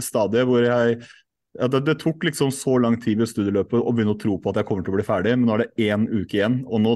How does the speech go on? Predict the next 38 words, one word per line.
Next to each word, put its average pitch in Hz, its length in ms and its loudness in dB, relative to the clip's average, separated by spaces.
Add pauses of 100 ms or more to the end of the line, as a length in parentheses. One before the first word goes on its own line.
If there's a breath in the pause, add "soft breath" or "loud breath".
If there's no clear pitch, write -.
tror 95 380 -4
jeg 101 80 -4
faktisk - 260 -6
på 90 160 -2
at 92 160 -4
nå 101 160 -2
kommer 92 160 -4
jeg 85 80 -6
til 92 80 -8
å - 0 -
bli 95 140 -2
ferdig. 90 180 -2
Jeg 107 160 -4
kommer 90 160 -4
til 90 80 -4
å 95 60 -6
bli 92 100 -2
ferdig 90 240 -2 (140)
utdannet, 123 420 -2 (480 loud breath)
eh, 117 240 4
og 131 160 -2
da 123 160 2
slipper 117 640 0
noen 120 320 4
kilo 110 240 0
av 107 80 -4
skuldrene, 95 400 -2
så 127 160 0
nå 143 240 4
skal 110 160 0
jeg 120 80 0
ikke 117 80 -4
klage, 90 240 -2
men 110 80 0
det 123 80 2
er 127 80 4
mye 113 320 4
jobb 101 260 0